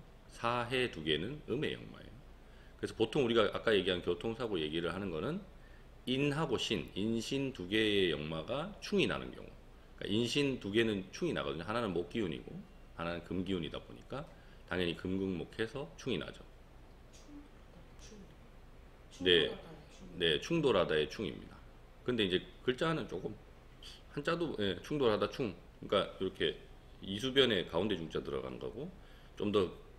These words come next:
풀어서 쓰면 이렇게 하여튼 더 어려운 한자가 있어요. 그래서 충돌하다 할 때 충자가 맞습니다.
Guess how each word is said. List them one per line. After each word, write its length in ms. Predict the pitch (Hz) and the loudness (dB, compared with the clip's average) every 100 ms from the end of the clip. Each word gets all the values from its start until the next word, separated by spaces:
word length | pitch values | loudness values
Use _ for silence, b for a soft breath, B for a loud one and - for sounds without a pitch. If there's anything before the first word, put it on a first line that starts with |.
| - | -6
풀어서 280 | 165 165 127 | 2 4 4
쓰면 360 | - 92 76 | 0 -2 -2
이렇게 300 | 69 - 64 - - - - - - | -4 -4 -6 -6 -14 -18 -18 -18 -16
하여튼 240 | - - - | -12 -12 0
더 100 | 82 | 6
어려운 360 | 95 135 90 | 8 6 4
한자가 300 | 78 80 80 | 0 -4 -2
있어요. 280 | 65 - - - | -4 -6 -16 -18
그래서 200 | - - - | -16 -16 -10
충돌하다 500 | - 151 117 85 76 | -4 2 2 2 0
할 120 | 76 | -8
때 80 | - | -10
충자가 340 | - 98 - | -10 -8 -8
맞습니다. 400 | 60 - - - | -10 -14 -16 -18